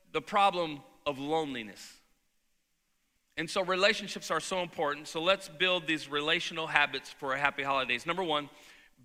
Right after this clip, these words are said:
be grateful for the people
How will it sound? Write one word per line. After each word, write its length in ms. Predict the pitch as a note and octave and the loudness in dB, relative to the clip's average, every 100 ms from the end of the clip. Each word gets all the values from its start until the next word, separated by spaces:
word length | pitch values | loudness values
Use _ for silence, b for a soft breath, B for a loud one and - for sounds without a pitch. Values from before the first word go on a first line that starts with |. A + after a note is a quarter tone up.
| - | 2
be 180 | G#3 | 4
grateful 760 | A3 E3+ G3 F#3+ - E3 D3+ D#3+ - - - | 4 6 6 6 2 -2 0 -2 -10 -20 -20
for 120 | - D#3+ | -4 -2
the 120 | D3 | -2
people 580 | - G3 F3+ C#3+ C3+ | -2 -2 -2 -4 -6